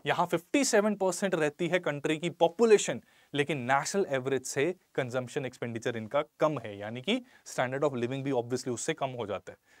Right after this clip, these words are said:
ठीक है। And along with that, अगर हम, राइट, पांच दूसरे स्टेट्स और यूनियन टेरिटरीज को देखें, जैसे लक्षद्वीप, लद्दाख, जेएंडके,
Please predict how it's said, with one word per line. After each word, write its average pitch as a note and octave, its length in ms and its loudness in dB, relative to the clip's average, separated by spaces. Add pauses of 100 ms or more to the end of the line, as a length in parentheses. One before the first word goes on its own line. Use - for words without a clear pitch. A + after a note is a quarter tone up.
(140)
ठीक E3+ 100 2
है। G#3 80 4 (580)
And G#3+ 180 6 (240)
along F#3 380 6
with F3+ 200 0
that, C3+ 260 8 (120)
अगर D#3+ 280 4
हम, D#3+ 280 -4 (840)
राइट, E3+ 200 4 (520)
पांच F#3+ 280 6
दूसरे E3+ 360 0
स्टेट्स D#3 340 0
और E3+ 80 2
यूनियन D3 260 -4
टेरिटरीज D3+ 380 -2
को D#3 120 -2
देखें, C3 240 -4
जैसे C#3+ 200 -2
लक्षद्वीप, D3 560 -4
लद्दाख, C3 540 2
जेएंडके, C3 540 -2